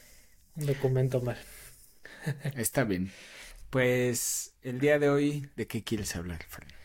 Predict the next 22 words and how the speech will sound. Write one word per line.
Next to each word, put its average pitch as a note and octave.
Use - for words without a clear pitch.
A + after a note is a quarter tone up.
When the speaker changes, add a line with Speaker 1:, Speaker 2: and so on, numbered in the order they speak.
Speaker 1:
Este, C#3+
a C3
ver. B2+
Speaker 2:
¿Qué A#2+
tienes A#2+
en G#2
tus -
anotaciones? G2
Speaker 1:
En G3
mis F#3+
anotaciones F#3+
tengo G#3+
un G#3+
buen G3
de F#3+
cosas, E3
pero D3+
lo D3+
que D3+
me D3
está F3
costando E3+